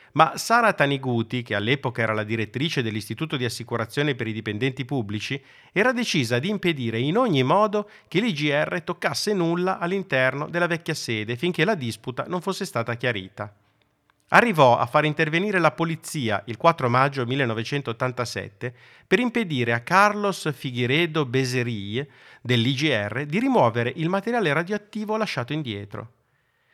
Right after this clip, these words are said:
Figueiredo avvisò allora il presidente dell'Associazione per i Dipendenti Pubblici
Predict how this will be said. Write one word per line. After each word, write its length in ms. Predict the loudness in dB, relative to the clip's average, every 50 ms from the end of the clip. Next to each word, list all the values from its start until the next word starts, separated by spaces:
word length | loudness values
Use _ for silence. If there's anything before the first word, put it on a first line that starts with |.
| _ _
Figueiredo 680 | _ -4 2 4 4 4 6 4 2 2 2 2 2 2
avvisò 460 | 2 0 0 0 -2 -2 0 2 2
allora 360 | 2 2 2 2 2 2 2 2
il 140 | 0 -4
presidente 580 | -4 -4 -6 -4 -4 -4 -2 -2 -2 0 -2 -2
dell'Associazione 800 | -2 -2 -2 -2 -4 -4 -8 -8 -8 -8 -6 -4 -4 -2 -2 -2
per 100 | -2 -4
i 60 | -4
Dipendenti 540 | -4 -6 -4 -4 -2 -2 -2 -2 -4 -6 -8
Pubblici 520 | -4 -4 -4 -2 -2 -4 -4 -4 -6 -6